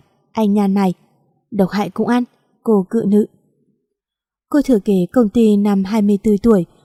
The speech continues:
quá tin tưởng bạn bố mình mà cả công ty phá sản, bán nhà, bán xe, trả lương cho nhân viên,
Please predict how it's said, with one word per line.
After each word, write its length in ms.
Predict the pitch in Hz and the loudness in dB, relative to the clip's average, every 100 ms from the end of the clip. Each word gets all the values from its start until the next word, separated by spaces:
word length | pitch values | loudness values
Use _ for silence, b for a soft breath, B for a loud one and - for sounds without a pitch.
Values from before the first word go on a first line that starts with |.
| b | b
quá 140 | - 226 | -4 -2
tin 180 | 302 | -2
tưởng 260 | 269 269 185 | 0 0 2
bạn 200 | 196 196 | -2 -2
bố 120 | 196 | 0
mình 340 | 185 277 214 185 | 0 0 0 0
mà 160 | 185 | -2
cả 240 | 170 208 165 | -4 -4 -4
công 180 | - 214 | -2 0
ty 160 | 220 208 | 0 -2
phá 220 | 208 175 | -4 -6
sản, 280 | - 254 160 b b b b | -2 -2 -2 b b b b
bán 220 | 208 175 | -4 -2
nhà, 300 | 208 240 185 - - | 0 0 -2 -6 -8
bán 200 | 185 170 | -4 -4
xe, 240 | - 226 226 b b | -2 -2 -4 b b
trả 220 | 247 185 | -2 0
lương 300 | 185 208 196 | 2 2 0
cho 160 | - | 0
nhân 220 | 214 214 214 | 0 2 2
viên, 160 | 240 233 | 2 0